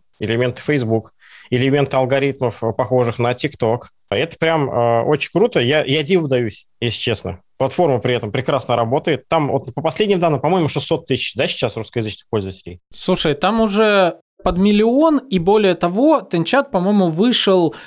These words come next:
Speaker 2: а, в топ-пять приложений на
Speaker 1: Ага.
Speaker 2: айос, э, в разделе соцсетей по скачиваниям.
Speaker 1: И это все деловая аудитория при этом. А, это прям вот, э, я вот всех, кого вижу, это все мигранты из Facebook. А в Facebook,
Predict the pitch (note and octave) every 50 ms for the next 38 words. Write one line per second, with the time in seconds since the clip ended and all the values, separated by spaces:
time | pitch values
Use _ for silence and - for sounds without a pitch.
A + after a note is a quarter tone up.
0 | - - - - E3 D3 C#3+ C#3+ C#3+ C#3+ C#3 D3 E3 E3+ D#3+ D3+ D3+ - G3 G#3+
1 | G#3 G3 G#3 - - F#3 F#3+ F#3 F3 E3+ - - - D#3 D3 C#3+ D3 D3 C#3+ F3
2 | A3 A#3 A#3 A3+ G3+ F3+ E3 D#3 D#3 - A2+ B2 A#2+ C3+ A#2+ - D#3 D3+ D3 D3+
3 | E3+ G3 A#3 C4 C4 C4 - - F3 D3 C#3+ C#3 C#3 C3+ C3+ B2+ C3+ D3 D3 D3+
4 | D#3+ F#3 F#3 F#3 E3+ D#3+ - - D#3+ E3 - - D#3 - - - E3 D3 B2+ A2+
5 | G#2 - C3 A#2+ - - D#3 C#3+ - - - B2+ A#2 A2 G#2+ G#2+ G#2+ G#2 B2 -
6 | _ _ - C3+ D#3 G3+ - A3 - - G#3 E3+ G3 G3+ G#3 G3+ G#3+ G3 F3+ D#3+
7 | D#3+ E3 F#3 F#3 G#3+ G3 D#3+ A#2 G2+ - - A2 G#2+ G2+ - - - - _ _
8 | - - A2 A2+ A#2 A2+ C3+ D3 - E3 D3+ - F#3+ F3 E3+ E3 D#3+ - D3+ C#3+
9 | C#3+ C#3 C3 C3+ C#3+ B2+ D3 B2 F3 D#3+ D#3 D#3 - - G#3 F#3 - - D3+ D3+
10 | D3+ D3+ D3 F#3 B3 A#3 G#3+ F3+ A#2+ G#2 B2 B2 C3 A#2 - - F#3+ F#3+ E3 D3
11 | C3 C#3 D3 D3+ E3 D#3+ - C#3 C3+ B2 - - - D3 D3 C#3+ D3 D3+ C3+ G#2+
12 | - A2+ G#2+ G2 - - C#3 B2 C3 F3+ G3+